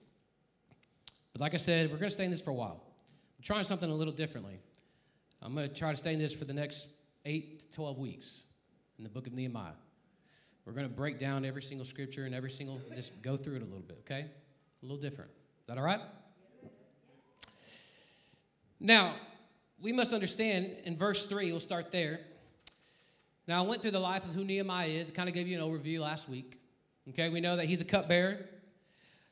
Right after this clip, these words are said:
He's a slave. The Babylonians have exiled all the people of Israel out of Jerusalem. The place is in destruction.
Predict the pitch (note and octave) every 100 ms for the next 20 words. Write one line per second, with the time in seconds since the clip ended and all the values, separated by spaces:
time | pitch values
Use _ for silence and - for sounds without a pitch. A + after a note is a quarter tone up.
0 | _ D#3 D3+ D3+ F3+ F#3+ G3 G3+ - -
1 | - - _ _ _ _ _ - - -
2 | - - - C3 F3 E3 E3+ F3+ F#3 F#3+
3 | F#3+ - - - - _ _ _ _ _
4 | _ C#3+ C#3 - F3+ E3 F3+ F3+ F3+ -
5 | E3+ F#3+ F#3+ G3 - - - _ _ -
6 | F#3+ F3 D#3+ F3 F3 E3 E3 C#3 E3 F#3+
7 | F3 F#3 F#3 F#3 - _ _ - - _
8 | _ _ _ _ _ _ _ _ _ A#2+
9 | E3+ F3 E3+ D#3 E3 C#3 F3 F#3 F3+ F#3+
10 | G3